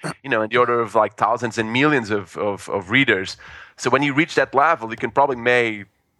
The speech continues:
you know, a comfortable living out of a blog. And then, of course, the motivation to keep updating it and maintaining it in a, in a, in a proper way is an entirely different, uh, game, right? I think that was never the case for me. So I think over time you have a tendency to just,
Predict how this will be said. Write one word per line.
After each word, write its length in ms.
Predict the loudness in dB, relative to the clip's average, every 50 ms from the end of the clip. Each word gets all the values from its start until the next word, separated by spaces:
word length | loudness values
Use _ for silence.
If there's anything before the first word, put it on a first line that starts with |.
| _ _ -10
you 60 | -4
know, 100 | -4 -4
a 40 | -2
comfortable 440 | 0 -2 -2 -2 -4 -4 -4 -4 -2
living 420 | 0 -2 -2 0 -2 -4 -2 0
out 140 | 0 0 0
of 80 | 0
a 80 | -6 -8
blog. 320 | -2 0 2 2 2 2
And 100 | 0 0
then, 120 | 0 0 0
of 100 | -4 -4
course, 320 | -6 -6 -4 -6 -8 -8
the 80 | -6 -2
motivation 480 | 0 0 0 2 0 -2 -2 -2 -6
to 220 | -8 -10 -12 -14 -14 -16 -20 -20 -10
keep 160 | -8 -4 -2
updating 520 | -2 -2 -2 0 0 0 2 2 2 2 2
it 340 | 4 4 4 4 4 2 0
and 100 | -2 -2
maintaining 480 | -4 -6 -4 -2 0 0 0 0 0 0
it 200 | 0 0 0 0
in 100 | -2 0
a, 120 | 0 -2 -2
in 180 | -4 -4 -2
a, 160 | 0 0 -2 -2 _ -18 -20 -20 -20 -20 -20 -20 -20 _ _ -4
in 120 | -2 -2
a 60 | -2
proper 320 | 0 0 0 0 0 -4 -2
way 400 | 0 2 2 4 4 2 0 -2
is 120 | -2 -2
an 160 | -2 -2 -2 -4
entirely 340 | -4 0 0 0 0 0
different, 520 | -4 -8 -10 -10 -10 -12 -10 -12 -14 -10 -6
uh, 200 | -4 -4 -4 -4
game, 400 | -2 0 0 0 0 -4 -8 -10
right? 260 | -4 -4 -2 -2 -2 -2
I 80 | -4
think 260 | -4 -4 -6 -8 -8 _ _
that 160 | 2 2 2
was 120 | 2 0
never 160 | 0 0 0 -2
the 80 | -2
case 200 | -2 -4 -4 -4
for 100 | -6 -8
me. 360 | -4 -2 0 0 0 0 -2
So 320 | -4 -2 0 0 0 0 0 -4
I 80 | -4 -2
think 160 | -2 0 2
over 220 | 2 2 2 0
time 280 | 0 2 2 2 2 2
you 60 | 0
have 80 | 0 0
a 60 | 0
tendency 340 | -2 -2 -2 -2 -6 -8 -12
to 100 | -10 -8
just, 360 | -8 -8 -8 -8 -12 -16